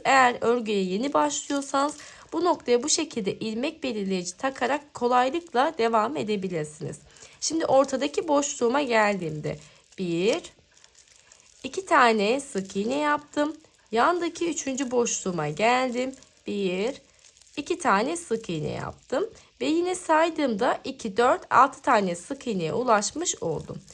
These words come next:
Yandaki boşluğa geliyorum. Bir tane tek sık iğne yapıyorum. Ve yine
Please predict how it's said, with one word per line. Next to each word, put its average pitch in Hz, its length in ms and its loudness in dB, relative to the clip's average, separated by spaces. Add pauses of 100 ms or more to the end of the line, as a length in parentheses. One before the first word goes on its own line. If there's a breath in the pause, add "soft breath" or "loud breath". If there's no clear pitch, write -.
(320 loud breath)
Yandaki 320 500 2
boşluğa 220 440 4
geliyorum. 254 640 0
Bir 294 240 -2
tane 208 520 0
tek 254 220 -8
sık 196 340 -8
iğne 165 140 -6 (140)
yapıyorum. 277 540 -2 (380 loud breath)
Ve 233 60 0
yine 349 560 2